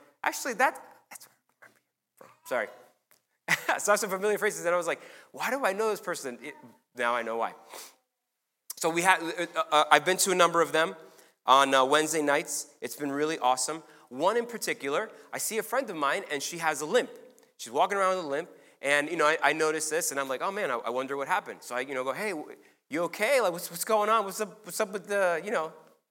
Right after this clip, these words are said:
little thing you got going on there?" She's like, "You know, I wish I had this great story, Omar. I wish I was, like,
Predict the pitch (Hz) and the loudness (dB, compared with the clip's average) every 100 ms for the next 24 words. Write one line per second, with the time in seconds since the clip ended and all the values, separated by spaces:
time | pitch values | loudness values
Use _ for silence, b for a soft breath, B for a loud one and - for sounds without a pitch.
0 | _ - 175 175 180 - 262 190 156 156 | _ -6 -4 -4 -6 -4 -2 0 2 2
1 | 147 143 135 110 - b b b b _ | 2 2 0 -4 -8 b b b b _
2 | - 185 165 175 170 185 196 202 202 - | -12 -8 -2 -2 0 2 4 2 -2 -18
3 | - _ _ - - 151 175 180 180 147 | -20 _ _ -12 4 6 6 4 2 4
4 | 143 131 127 127 117 - 117 104 101 98 | 2 2 -6 -6 -6 -6 -6 -4 -4 -6
5 | 92 87 - - 156 165 180 170 151 147 | -8 -10 -8 4 6 6 2 4 4 2
6 | 131 120 | 0 -2